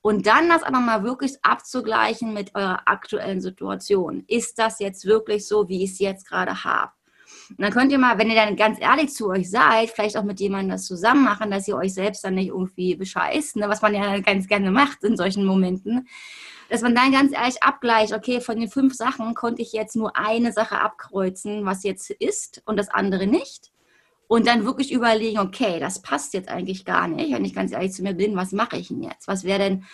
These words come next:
was könnte ich eventuell ändern oder was könnte ich an der ganzen Situation ändern? Wie könnte ich mich aus der Situation rausziehen und was Neues beginnen?“ Oder im besten Fall,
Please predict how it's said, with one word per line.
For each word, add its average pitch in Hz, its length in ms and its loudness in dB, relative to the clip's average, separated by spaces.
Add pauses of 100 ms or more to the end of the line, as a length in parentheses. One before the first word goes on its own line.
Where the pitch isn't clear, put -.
(200)
was 214 160 -2
könnte 247 240 4
ich - 100 0
eventuell 208 480 2
ändern 226 520 4
oder 214 360 4
was 202 220 -2
könnte 208 240 -2
ich - 120 -10
an 196 80 -4
der 202 120 -2
ganzen 190 360 -2
Situation 190 580 -2
ändern? 190 200 -2
Wie 202 100 -2
könnte - 220 -6
ich - 220 -2
mich 220 180 -4
aus 202 80 -2
der 202 100 -2
Situation 196 360 -4
rausziehen 196 720 -2
und 185 60 -2
was 180 160 -4 (100)
Neues 190 360 2
beginnen?“ - 380 -8 (580)
Oder 359 460 8
im 247 100 4
besten 277 360 0
Fall, 269 540 4